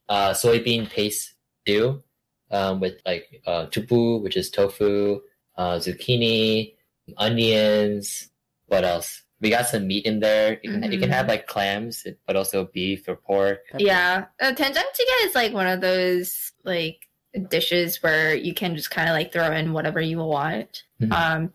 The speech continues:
Speaker 2: to, like, for your taste. But yeah, mina-, minari is another, like, popular, like, ingredient that you can put in to, like,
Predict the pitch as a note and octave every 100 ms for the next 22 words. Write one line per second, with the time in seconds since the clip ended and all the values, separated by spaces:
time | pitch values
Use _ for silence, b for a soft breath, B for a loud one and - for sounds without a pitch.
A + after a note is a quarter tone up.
0 | - E3 D#3+ D#3+ B B - F#3 F3+ E3
1 | D#3+ D#3 D#3 D#3 D#3+ F3 - - - -
2 | G3 F3+ F#3+ F#3+ G3+ A3+ B3+ A3 A3+ C#4
3 | C#4+ A3+ G3+ F#3+ E3+ E3+ E3+ E3+ E3+ E3+
4 | _ _ _ - E3 - E3+ F3 E3+ E3+
5 | E3+ - - _ _ _ - F#3+ F3+ F3
6 | E3 E3 E3+ E3 E3+ E3+ - E3+ F3 E3
7 | E3+ F3+ F3 E3+ E3 -